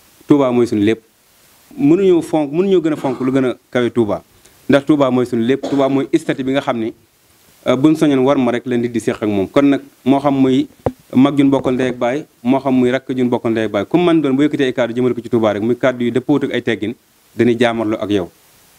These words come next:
Waaye nag sëñ Cheikh Thiam ci ndimbalu Yàlla suñu borom moo ko wëlbatil boppam,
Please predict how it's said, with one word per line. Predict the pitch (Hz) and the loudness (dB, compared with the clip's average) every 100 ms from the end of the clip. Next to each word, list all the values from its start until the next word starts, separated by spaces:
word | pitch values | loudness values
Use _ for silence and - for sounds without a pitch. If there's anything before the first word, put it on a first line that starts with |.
| _ _ _ | _ _ _
Waaye | 110 135 156 | 0 2 0
nag | 156 | 0
sëñ | 165 | 0
Cheikh | 156 147 - | 0 -2 -2
Thiam | 120 113 | -4 -2
ci | 139 | 0
ndimbalu | 139 139 127 | 0 0 0
Yàlla | 123 113 | 0 -2
suñu | 104 117 | -2 -2
borom | 107 104 | -2 -2
moo | 113 120 | -2 0
ko | 117 | 2
wëlbatil | 131 139 123 | 2 2 -2
boppam, | 117 117 110 | -2 -2 -2